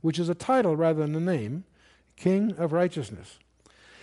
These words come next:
He's the king and priest of this place called Salem. He receives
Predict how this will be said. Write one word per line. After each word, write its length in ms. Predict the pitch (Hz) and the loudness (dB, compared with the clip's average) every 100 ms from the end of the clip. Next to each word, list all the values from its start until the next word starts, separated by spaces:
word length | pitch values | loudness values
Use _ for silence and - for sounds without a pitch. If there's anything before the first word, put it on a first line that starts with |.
| - | -6
He's 220 | 160 175 | 0 2
the 80 | 165 | 2
king 400 | 156 208 262 277 | 2 4 4 4
and 320 | 202 196 208 180 | 2 2 2 0
priest 460 | 240 220 175 - - | 0 2 2 -2 -2
of 160 | 170 | 0
this 260 | 165 175 - | 0 -2 -4
place 360 | - 180 180 - | -2 2 2 0
called 320 | 180 180 175 | 0 0 0
Salem. 480 | - 208 196 120 82 - _ _ _ _ - - _ _ - - _ _ - _ | 6 8 8 6 -2 -18 _ _ _ _ -20 -20 _ _ -20 -20 _ _ -20 _
He 240 | - 262 | 4 8
receives 920 | 311 233 220 - 311 285 196 214 220 | 8 6 4 2 4 6 6 4 0